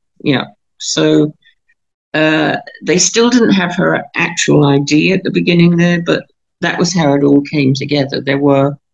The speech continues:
enough tips and things.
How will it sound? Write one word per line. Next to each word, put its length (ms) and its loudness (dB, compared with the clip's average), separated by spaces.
enough 480 0
tips 500 -4
and 160 0
things. 560 -2